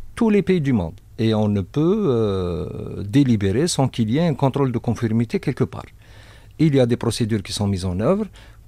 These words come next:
pour aussi bien, euh, l'opposition à une délibération que la demande de son annulation, mais dans le cadre du dispositif légal bien déterminé.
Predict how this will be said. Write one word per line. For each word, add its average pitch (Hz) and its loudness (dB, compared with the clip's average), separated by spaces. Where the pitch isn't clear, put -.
pour 139 4
aussi 123 0
bien, 113 2
euh, 90 -2
l'opposition 123 2
à 113 4
une 110 4
délibération 101 0
que 165 4
la 139 4
demande 131 2
de 131 0
son 113 0
annulation, 98 -2
mais 160 4
dans 117 4
le 104 0
cadre 156 2
du 123 0
dispositif 110 -2
légal 113 2
bien 110 2
déterminé. 104 0